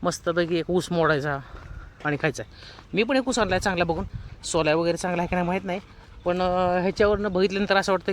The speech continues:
की नक्कीच हा शहाऐंशी झिरो बत्तीस, शहाऐंशी झिरो बत्तीस असावा.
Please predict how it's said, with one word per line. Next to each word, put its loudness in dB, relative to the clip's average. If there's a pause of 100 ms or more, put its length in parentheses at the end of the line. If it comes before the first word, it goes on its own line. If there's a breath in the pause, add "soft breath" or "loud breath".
की 0
नक्कीच -2
हा 2 (1400 loud breath)
शहाऐंशी 4
झिरो 8
बत्तीस, 2 (1600 loud breath)
शहाऐंशी 2
झिरो 8
बत्तीस 2
असावा. 0